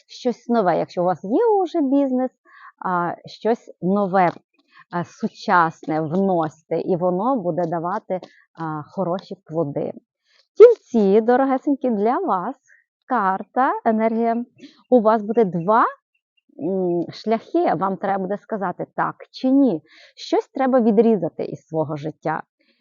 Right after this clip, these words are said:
а, щоби прийшла нова молода енергія. І уже в цю молоду енергію вкладатися, направляти. Коли ви, ви можете зараз відчувати,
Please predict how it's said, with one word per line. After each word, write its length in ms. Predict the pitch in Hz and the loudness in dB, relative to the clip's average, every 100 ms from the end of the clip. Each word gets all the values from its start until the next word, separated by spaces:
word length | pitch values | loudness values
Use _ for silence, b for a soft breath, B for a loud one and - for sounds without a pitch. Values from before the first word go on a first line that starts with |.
| _ - | _ -8
а, 180 | 185 180 | -4 -4
щоби 480 | - - 196 175 | -6 -2 0 0
прийшла 640 | 180 - 175 - 214 240 269 | -2 -6 -8 -6 -2 0 0
нова 640 | 185 202 180 156 185 240 - | -2 -2 -2 -2 0 0 -2
молода 520 | 185 175 175 180 202 - | -6 -4 -4 -4 -6 -6
енергія. 760 | 180 170 170 196 196 156 165 170 b b b - | -6 -4 -4 -6 -6 -4 -6 -10 b b b -10
І 400 | 190 185 180 170 | -4 -2 0 -2
уже 300 | 175 190 190 | -4 -4 -4
в 80 | 180 | -6
цю 220 | _ 190 | _ 0
молоду 400 | 233 226 202 165 | 0 2 0 2
енергію 460 | 175 175 165 156 165 | 0 0 -4 -6 -8
вкладатися, 540 | - 190 160 151 - | -8 -6 -4 -6 -8
направляти. 880 | 147 196 - 208 190 185 143 - 143 | -12 -12 -10 -8 -2 -2 -2 -6 -14
Коли 300 | - 247 302 | -2 0 2
ви, 180 | 285 262 | 2 2
ви 140 | 214 269 | 2 4
можете 380 | 277 247 226 | 2 0 -4
зараз 320 | 196 214 196 196 | -2 -4 -4 -8
відчувати, 600 | 214 - 277 440 - | -6 -4 -2 -2 -4